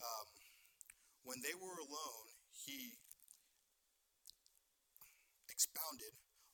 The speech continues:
all the things to the disciples." Do you imagine that you being so close to, to Jesus, so close to our Christ, that he's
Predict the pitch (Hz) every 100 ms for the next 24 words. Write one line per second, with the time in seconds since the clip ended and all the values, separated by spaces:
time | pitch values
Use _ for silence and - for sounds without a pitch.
0 | - - 302 156 - 139 131 - - -
1 | - - - - - - - - - -
2 | - - - 139 147 180 190 180 147 247
3 | 302 - 147 - - - - 160 - -
4 | 127 113 - - - - 120 - 139 -
5 | - - - - - 156 175 160 143 123
6 | 143 120 - - 143 311 -